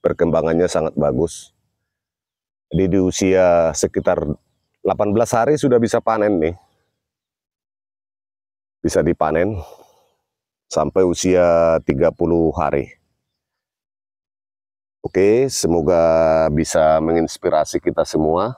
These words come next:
sahabat tani dimanapun berada. Oke, semoga video ini, eh, dapat memberikan manfaat, semangat baru buat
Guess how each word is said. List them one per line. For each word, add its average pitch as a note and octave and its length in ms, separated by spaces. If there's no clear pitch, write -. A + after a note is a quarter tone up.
sahabat D#2 480
tani E2 240
dimanapun D2+ 880
berada. C#2+ 480
Oke, C#3 640
semoga A2 640
video G2+ 320
ini, A2+ 320
eh, F2 560
dapat F2 320
memberikan F2 720
manfaat, E2 640
semangat E2 400
baru F2 480
buat D2 320